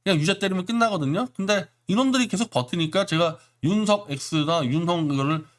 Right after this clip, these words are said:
증인 신청하는데, 그럼 이 사람 증인 신청 나오면 이거 황당할 겁니다, 이거. 이 사람은 지금 자기 계약서가 이렇게 도용된지를 모르고 있겠죠.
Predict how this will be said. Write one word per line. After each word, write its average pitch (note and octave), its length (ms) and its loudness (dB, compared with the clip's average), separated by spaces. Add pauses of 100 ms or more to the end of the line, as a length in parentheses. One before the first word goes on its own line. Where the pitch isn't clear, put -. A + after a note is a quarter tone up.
(140)
증인 D#3 180 2
신청하는데, D3+ 680 0
그럼 F3+ 140 -2
이 G#3+ 40 0
사람 B3 220 2
증인 G3 160 0
신청 G#3 200 -2
나오면 C3 280 0
이거 G3+ 80 0
황당할 C#4+ 400 2
겁니다, G3 280 2
이거. F3+ 360 -2 (680)
이 G#3 120 2
사람은 D4+ 380 4
지금 C4+ 200 -2
자기 A3+ 420 0
계약서가 G#3 500 0
이렇게 F#3+ 200 -2
도용된지를 F3 540 0
모르고 D#3+ 320 0
있겠죠. F2+ 640 -8